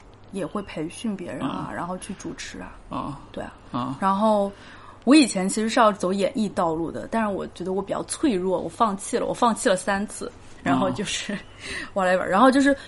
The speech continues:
Speaker 1: 就像我是对音乐艺术类的这一种会比较多，
Speaker 2: 嗯。
Speaker 1: 然后我喜欢看书，看书是真的，写作，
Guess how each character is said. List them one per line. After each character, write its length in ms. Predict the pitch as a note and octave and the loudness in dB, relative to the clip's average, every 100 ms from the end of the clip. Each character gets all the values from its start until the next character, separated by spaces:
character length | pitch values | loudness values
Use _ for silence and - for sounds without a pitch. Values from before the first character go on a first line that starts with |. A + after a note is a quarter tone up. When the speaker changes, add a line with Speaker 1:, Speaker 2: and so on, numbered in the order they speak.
| - | -4
Speaker 1:
就 100 | C#4+ | -2
像 260 | - E4 | 6 6
我 140 | A3+ E3+ | 6 2
是 140 | - | -2
对 260 | - G#3 - - | 0 0 0 2
音 160 | - C#4+ | 8 10
乐 120 | C4+ | 10
艺 140 | B3+ D4 | 8 4
术 160 | - | 4
类 220 | F3 F3 | 2 2
的 100 | E3+ | 2
这 180 | E3 F#3 | -2 -2
一 120 | E3 | -2
种 160 | E3 F3 - | -2 -6 -6
会 120 | G3 | -2
比 140 | E3+ B2+ | 2 2
较 120 | A#2 | 2
多， 280 | A#2+ E3+ E3+ | 0 -2 -2
Speaker 2:
嗯。 20 | |
Speaker 1:
然 120 | D#3+ | 0
后 160 | F3+ G3+ | 2 0
我 180 | F3 F3+ | 2 0
喜 160 | - | 0
欢 340 | D#3+ F3 E3+ E3+ | -6 -4 -2 -2
看 200 | - A#3 | 2 2
书， 400 | G#3 - G#3+ G#3+ A3 - - - - | 2 -2 -4 -4 -8 -16 -20 -20 -6
看 200 | - G#3 | -2 -2
书 200 | A3 A3 | -2 -4
是 80 | F3 | -4
真 260 | E3+ D#3+ | -4 -4
的， 180 | D#3 - G3 - - - - | -6 -10 -14 -20 -20 -20 -12
写 280 | - F#3 E3 | -4 -2 -4
作， 320 | - F#3+ - | -4 -6 -6